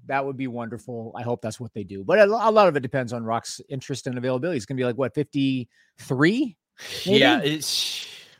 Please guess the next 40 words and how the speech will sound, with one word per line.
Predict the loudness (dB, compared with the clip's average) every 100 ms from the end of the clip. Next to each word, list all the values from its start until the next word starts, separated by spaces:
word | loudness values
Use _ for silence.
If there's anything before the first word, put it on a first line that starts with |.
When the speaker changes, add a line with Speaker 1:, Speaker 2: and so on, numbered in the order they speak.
| _ _ _ _ _
Speaker 1:
So | -12 -6 -4 -4 -10 _ _ _ _ _ _ -6
Speaker 2:
it's, | -4 -4 -8 -8
it's | -8 -8
time | -4 -2 0 -4
to |
do | -4 -2 -2
it | -2
or |
not | -4 -4 -6 -12
do | -8
it. | -8 -10 -8
Uh, |
Speaker 1:
I | -4 -2
Speaker 2:
I'm | 2 2
Speaker 1:
agree. | 2
Speaker 2:
tired | 4 4 4 2
of | 0
the, | -2 0
"Oh, | 2 2
well, | 4 2
maybe." | 2 -2 -2 -2 -6 -8 _ _ _ _ _ _
Uh, | -4 -4
Bizarro | -2 -2 0 2
Big | 0 0
L | -2
says, | -4 -6 -4
"Let's | -4
go | 0 2 2
on |
my | 0
way | -2 -2
to | -2
Boston. | -2 -2 -4 -8 -6
Nothing | -6 -8 -6
like | -8 -8
a | -6
wrestling | 0 0 -2 -6 -6 -6
and | -6
a |
cannoli. | -6 -6 -2 -2 -2 -6